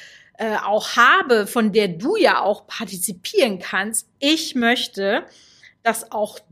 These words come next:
du solche Momente erreichst, und zwar strategisch und zielgenau. Worum ging es jetzt? Also, wir sind im Urlaub in die bayerischen Lande gefahren,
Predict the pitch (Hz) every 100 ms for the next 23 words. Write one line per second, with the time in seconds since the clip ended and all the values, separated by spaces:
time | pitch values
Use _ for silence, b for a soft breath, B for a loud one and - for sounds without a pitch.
0 | 156 254 330 480 - _ _ _ - 165
1 | 220 240 320 - 370 370 269 214 208 226
2 | 269 302 285 214 202 175 202 277 - -
3 | 214 208 202 196 - - - 180 - 220
4 | 202 233 - - 208 208 - b b b
5 | b _ - - 311 190 226 - - _
6 | _ _ _ _ - 202 381 415 226 180
7 | - - - - - - _ 208 190 180
8 | - _ B B B 185 269 466 415 294
9 | 359 359 262 247 240 233 285 190 185 226
10 | - _ _ _ _ _ - 240 240 254
11 | 247 _ _ - 202 220 214 180 220 220
12 | 185 - 208 214 240 190 180 - - 185
13 | 190